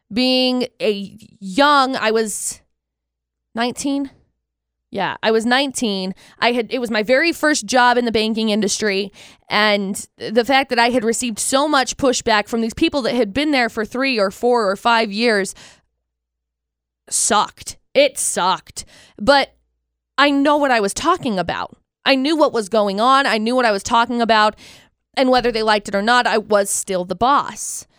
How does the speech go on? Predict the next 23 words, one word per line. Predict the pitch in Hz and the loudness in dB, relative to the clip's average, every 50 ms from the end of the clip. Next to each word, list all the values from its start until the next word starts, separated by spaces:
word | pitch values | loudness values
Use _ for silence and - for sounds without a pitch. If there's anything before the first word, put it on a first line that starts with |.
| _ _ - | _ _ -6
The | - 208 254 | 0 0 0
pushback, | - - 349 381 - - - - 320 285 277 269 - | 2 2 0 0 0 0 2 2 4 4 4 2 2
though, | 233 254 247 240 233 | 2 4 4 4 4
that | 240 233 | 4 2
I | 233 | 2
received | 233 214 220 220 - - 269 262 262 254 214 - - - - - - - | 2 2 -2 -2 -2 -2 -2 -2 -2 -2 -4 -8 -16 -20 -20 -20 -6 0
over | - 254 277 294 262 233 277 269 | 2 2 4 2 2 0 0 0
the | 220 226 226 | 0 -2 -2
years, | 202 202 233 247 269 294 311 233 | -2 -2 0 0 2 0 0 -2
because | 226 - 220 - 180 214 202 - | -2 -6 -4 -2 -2 -2 0 0
it | - 240 220 | -2 -2 -2
was | 180 214 220 190 214 | 0 -2 -2 0 2
a, | 196 190 190 185 185 170 - - | 2 2 2 2 2 0 -2 -4
it | - 135 107 78 | -6 -6 -4 -2
was | 147 226 214 | -2 -2 0
about | 208 214 196 - - | 2 2 2 2 0
three | - - - - - 277 285 277 294 311 320 311 | -6 -20 -20 -10 -4 -2 0 0 2 2 0 0
and | 277 226 | 0 0
a | |
half | 220 226 214 214 214 | 0 0 0 0 0
or | 208 | -2
four | - - 208 208 | 0 0 0 0
years | 202 180 196 202 196 180 185 - - | 0 0 0 0 0 0 -2 -4 -10